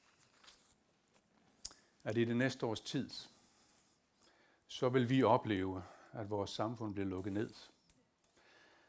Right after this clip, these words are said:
At hen mod to millioner mennesker vil dø af et lille stykke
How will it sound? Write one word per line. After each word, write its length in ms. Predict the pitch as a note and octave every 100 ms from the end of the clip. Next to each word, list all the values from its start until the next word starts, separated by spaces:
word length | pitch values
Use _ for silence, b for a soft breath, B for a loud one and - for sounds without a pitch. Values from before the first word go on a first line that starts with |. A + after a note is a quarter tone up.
| b b -
At 120 | A2
hen 140 | D3
mod 200 | C#3 C3+
to 220 | - F#3
millioner 380 | C#3+ C3 C#3 B2+
mennesker 460 | A2 A2+ C#3+ - A#2
vil 240 | A2 G#2
dø 260 | C3+ C#3+ A2+
af 120 | A#2
et 80 | G#2+
lille 240 | A#2 C#3 C3
stykke 600 | - A#2 A2 A2 G#2